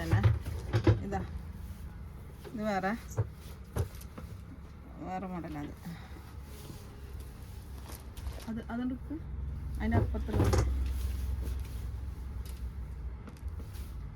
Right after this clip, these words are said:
കേട്ടോ. ഇത് കാണിച്ചല്ലോ, മറ്റേതെടുക്ക്.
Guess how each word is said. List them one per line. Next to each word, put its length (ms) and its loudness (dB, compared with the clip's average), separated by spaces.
കേട്ടോ. 280 0
ഇത് 160 4
കാണിച്ചല്ലോ, 500 2
മറ്റേതെടുക്ക്. 520 -2